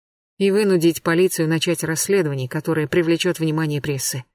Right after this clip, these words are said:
Поймите же, Кит была настоящей актрисой. Ей хотелось, чтобы её видели, чтобы ею восхищались. Она хотела, чтобы эта выдуманная история, выдуманная, как и все посты в её Инстаграме,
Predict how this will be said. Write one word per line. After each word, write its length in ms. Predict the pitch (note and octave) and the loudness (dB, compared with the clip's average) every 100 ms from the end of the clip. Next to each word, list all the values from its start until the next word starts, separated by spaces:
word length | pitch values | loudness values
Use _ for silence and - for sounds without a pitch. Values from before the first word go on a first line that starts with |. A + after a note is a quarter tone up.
| _ _ _ _ _ - | _ _ _ _ _ -2
Поймите 600 | F#3+ F3+ F#3 G3+ F3+ F3 | 0 2 0 0 0 0
же, 180 | E3+ | 2
Кит 300 | F3 F#3+ F#3+ | 0 0 0
была 280 | F3+ F#3 F3+ | 2 4 4
настоящей 760 | F#3 F#3+ - F3 E3 F3+ - F#3 | 2 0 0 0 0 0 2 0
актрисой. 680 | F3+ - G#3 - E3+ C3+ - _ _ - | 0 -2 0 0 -2 -4 -10 _ _ -6
Ей 300 | E3 F3 E3+ | 0 2 0
хотелось, 760 | - E3 - F3 F3 D#3 D3+ - | -2 -4 -4 -4 -2 -2 -6 -8
чтобы 340 | - F3 F3 | -4 0 2
её 320 | F3 F3 F3+ | 2 2 2
видели, 580 | D#3 E3 F#3 D3+ C#3+ C#3 | 0 -2 -2 -2 -4 -4
чтобы 280 | - G3+ F#3 | -2 0 2
ею 280 | F#3 G3 F#3 | 4 4 4
восхищались. 920 | F#3 - G#3 - G#3 F#3+ C#3+ C3+ - _ _ - | 2 0 0 2 2 2 0 -2 -6 _ _ -4
Она 240 | G3+ G3 | 0 2
хотела, 460 | F3 G3+ G#3 G3+ F#3+ | 0 0 2 2 2
чтобы 280 | - F#3 F#3 | 2 4 4
эта 180 | G3 | 2
выдуманная 640 | F3 F#3 G3+ F#3 F3+ F#3 F3+ | 2 2 2 4 2 4 4
история, 580 | E3 - A3+ G3 D#3 C3 _ _ _ _ | 2 2 4 4 4 0 _ _ _ _
выдуманная, 880 | F3+ F3+ A3 A3 G3 F#3+ F3+ F3+ E3+ | 2 4 4 4 4 4 4 4 4
как 240 | F#3 G3+ | 2 0
и 60 | G#3 | 0
все 280 | - - G#3+ | 0 0 0
посты 440 | F#3+ E3+ - G#3+ | 0 -2 0 0
в 20 | |
её 320 | E3 F3+ F#3 F3+ | 2 4 4 4
Инстаграме, 840 | E3 - F3 F3 G3+ G3 D3 B2 | 2 0 0 2 2 2 0 -2